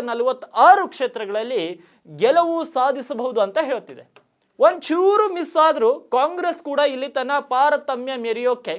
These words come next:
ಕಾದು ಕುಳಿತಿರುವಂತೆ ಕಾಣಿಸ್ತಾ ಇದೆ. ಹಾಗಿದ್ರೆ ಈ ಮಹಾ ವಿಕಾಸ್ ಅಘಾಡಿ ಮಹಾರಾಷ್ಟ್ರದಲ್ಲಿ ಟಫ್ ಫೈಟ್ ಕೊಡುತ್ತಾ ಅಂತ ನೋಡೋದಾದ್ರೆ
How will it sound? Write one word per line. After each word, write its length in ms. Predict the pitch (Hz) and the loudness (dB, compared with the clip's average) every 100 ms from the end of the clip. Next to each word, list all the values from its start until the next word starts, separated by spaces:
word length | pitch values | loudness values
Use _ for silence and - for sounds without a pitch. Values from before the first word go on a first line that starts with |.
| - _ | -10 _
ಕಾದು 400 | 226 254 302 302 | 0 2 0 -4
ಕುಳಿತಿರುವಂತೆ 600 | 269 247 240 196 180 285 | -10 -10 -8 -8 -6 -6
ಕಾಣಿಸ್ತಾ 400 | 294 233 180 160 | -6 -8 -10 -12
ಇದೆ. 260 | 123 - _ _ _ _ _ _ _ _ _ - | -14 -14 _ _ _ _ _ _ _ _ _ 4
ಹಾಗಿದ್ರೆ 760 | 330 359 349 320 202 220 - _ _ | 4 4 0 2 2 0 -6 _ _
ಈ 100 | 311 | -6
ಮಹಾ 440 | 339 294 302 330 381 | -2 4 4 6 2
ವಿಕಾಸ್ 520 | 320 254 320 359 330 | 0 0 4 4 4
ಅಘಾಡಿ 480 | 262 277 339 240 247 | 4 6 6 4 0
ಮಹಾರಾಷ್ಟ್ರದಲ್ಲಿ 1000 | 240 269 311 359 381 - 320 285 285 349 | 4 6 8 6 2 -6 -4 -2 -2 -4
ಟಫ್ 340 | - 320 320 | 0 0 2
ಫೈಟ್ 300 | 330 349 349 | 2 2 2
ಕೊಡುತ್ತಾ 480 | - 294 370 - 339 | 2 4 2 0 0
ಅಂತ 140 | 311 294 | 0 -2
ನೋಡೋದಾದ್ರೆ 920 | 262 254 226 214 180 143 135 - _ | -2 -2 0 0 0 -6 -8 -12 _